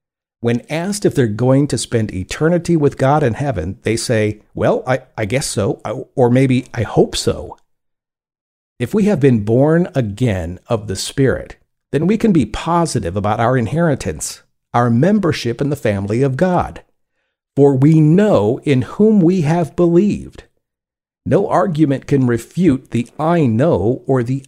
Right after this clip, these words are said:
"I have" response from a saved Christian. If we completely give our lives to Christ, we'll have a powerful religion. First Peter verse one, three through five says,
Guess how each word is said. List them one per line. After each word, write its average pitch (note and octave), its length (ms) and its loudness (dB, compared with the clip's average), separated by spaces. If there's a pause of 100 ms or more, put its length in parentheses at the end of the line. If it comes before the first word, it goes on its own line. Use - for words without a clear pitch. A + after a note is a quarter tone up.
"I D#3+ 280 0
have" C#3 540 -4
response B2+ 600 -4
from D3 180 0
a D3+ 60 0
saved C#3+ 340 -2
Christian. G#3 400 -4 (800)
If D3 160 0
we A#3 120 0
completely F#3 580 2
give A#2 160 -2
our G#2+ 140 2
lives A2 360 0
to G2+ 80 -6
Christ, - 520 -6 (180)
we'll D3 140 0
have D3+ 260 0
a D#3+ 120 2
powerful D#3 880 -2
religion. C3 680 0 (580)
First G#3 360 -2
Peter G#2+ 300 2
verse B2 300 -2
one, G#2 380 0
three E3 340 -2
through G#2+ 280 -2
five D#3+ 420 -2
says, C#2+ 440 -6